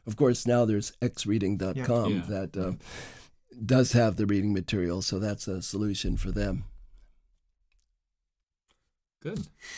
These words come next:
Speaker 3: Okay. So, uh, preparing for this interview, both Jose and I had read, um, an article you wrote in two thousand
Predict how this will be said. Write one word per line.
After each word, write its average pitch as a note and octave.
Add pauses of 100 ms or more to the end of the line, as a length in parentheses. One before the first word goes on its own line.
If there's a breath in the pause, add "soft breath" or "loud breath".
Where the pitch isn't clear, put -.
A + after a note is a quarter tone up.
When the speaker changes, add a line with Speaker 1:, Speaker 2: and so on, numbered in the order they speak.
(920 loud breath)
Speaker 3:
Okay. C#3+ (480 loud breath)
So, B2
uh, G#2 (680)
preparing E3
for D3
this G#2+
interview, F#2+
both F2+
Jose F2+
and F2
I E2+
had E2+
read, E2+
um, D#2 (600)
an E2+
article F2
you D#2+
wrote D#2+
in D#2
two F#2
thousand D#2